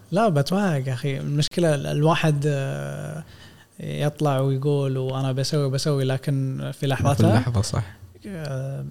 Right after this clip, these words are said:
Speaker 1: ترى صعب. بالذات إذا أنت كنت عارف أن عندك الإمكانيات هذه كلها، فبيكون عليك الضغط أكبر أنك تطلع بأحسن شيء. ما عندك عذر إن ما
Speaker 2: إنزين،
Speaker 1: تقول: "ما في
Speaker 2: و-
Speaker 1: فلوس ولا".
Speaker 2: أوكي، عندك فلوس الحين وعندك وقت كافي
Speaker 1: مم.
Speaker 2: تكتب اللي تبيه.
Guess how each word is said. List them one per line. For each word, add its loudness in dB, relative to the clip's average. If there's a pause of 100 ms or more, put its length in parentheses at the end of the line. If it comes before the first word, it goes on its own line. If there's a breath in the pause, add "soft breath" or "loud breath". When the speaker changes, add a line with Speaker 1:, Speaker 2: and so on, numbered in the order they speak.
(220)
Speaker 1:
ترى -6
صعب. 0 (760)
بالذات 0
إذا -2
أنت -4
كنت -2
عارف -2
أن 0
عندك -2
الإمكانيات -2
هذه -2
كلها، 0
فبيكون 0
عليك 0
الضغط -2
أكبر -4
أنك -2
تطلع -4
بأحسن -4
شيء. -6 (960)
ما 0
عندك 4
عذر 2
إن -2
ما -2
Speaker 2:
إنزين، 6
Speaker 1:
تقول: 2
"ما 6
في 6
Speaker 2:
و- -2
Speaker 1:
فلوس 4
ولا". 2
Speaker 2:
أوكي، 4
عندك 6
فلوس 6
الحين 6
وعندك 4
وقت 4
كافي 6
Speaker 1:
مم. 6
Speaker 2:
تكتب 2
اللي 2
تبيه. 2